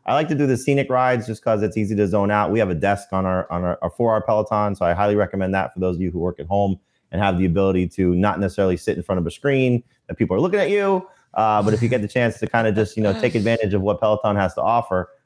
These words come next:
uh, for us at, in our house, my, myself and my wife. Um, and even now we're starting to incorporate our kids, uh, using it as well. So they get an opportunity to take advantage of it also. But the classes are amazing. Uh, I like taking classes with,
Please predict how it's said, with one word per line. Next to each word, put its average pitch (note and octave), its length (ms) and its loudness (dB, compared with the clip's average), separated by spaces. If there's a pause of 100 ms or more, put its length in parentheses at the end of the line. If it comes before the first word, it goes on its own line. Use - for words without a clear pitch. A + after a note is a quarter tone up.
(140)
uh, F2+ 160 2
for G2+ 160 -2
us A#2 280 -2
at, G2 300 0
in F#2+ 100 0
our A2+ 140 2
house, F2+ 320 0
my, F#2 220 -2
myself F#2 340 0
and F#2+ 100 -4
my F2+ 80 0
wife. G2 320 0 (440)
Um, F2+ 320 0
and G#2 140 0
even B2 160 2
now A2 160 2
we're G2+ 80 2
starting G#2+ 240 -2
to G#2 80 -2
incorporate G2 380 0
our F2 80 2
kids, B2+ 500 -4
uh, F2 260 2
using F#2+ 280 0
it F2 80 -2
as E2+ 100 0
well. G2+ 260 0
So - 140 -8
they G2 140 0
get G2+ 100 2
an F#2 100 0
opportunity F2 460 -4
to E2 100 -4
take E2+ 220 -2
advantage E2+ 340 0
of D#2+ 100 2
it D2 60 -4
also. F2+ 240 0
But E2+ 140 -2
the G2+ 60 0
classes B2 320 -2
are B2 60 4
amazing. G#2 440 0 (420)
Uh, F2+ 240 2
I G#2+ 80 2
like A#2 200 0
taking A2 180 0
classes G2+ 360 0
with, F#2+ 220 0